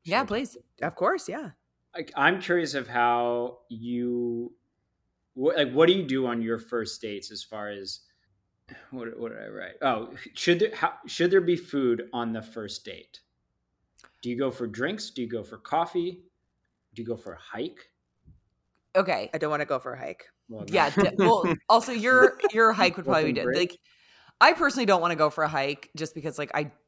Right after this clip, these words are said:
Speaker 2: don't wanna be stuck on a mountain and, like, thinking I don't wanna be on this date anymore.
Speaker 3: That's exactly why.
Speaker 2: I think coffee can feel a little bit like an interview,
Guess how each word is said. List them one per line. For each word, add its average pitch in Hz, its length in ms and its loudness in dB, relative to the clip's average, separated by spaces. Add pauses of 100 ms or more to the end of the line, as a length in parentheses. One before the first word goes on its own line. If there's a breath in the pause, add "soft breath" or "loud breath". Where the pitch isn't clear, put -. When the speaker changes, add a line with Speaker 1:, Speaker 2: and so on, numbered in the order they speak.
(200)
Speaker 2:
don't 151 160 2
wanna 147 120 0
be 147 100 -2
stuck 143 240 0
on 139 80 -4
a 135 40 -6
mountain 131 300 -4
and, 135 80 -8
like, 127 180 -10
thinking 131 200 -10
I 131 60 -8
don't 123 240 -4
wanna 127 140 -6
be 123 80 -8
on 120 80 -8
this 120 120 -14
date 117 180 -12
anymore. 180 460 -6 (260 loud breath)
Speaker 3:
That's 143 180 -4
exactly 151 380 -4
why. - 240 -6 (360)
Speaker 2:
I 208 180 8
think 285 360 -6
coffee 190 580 0
can 196 180 -6
feel 170 360 0
a - 40 2
little 151 240 0
bit 175 140 -2
like 160 180 -4
an 175 80 -6
interview, 247 720 -4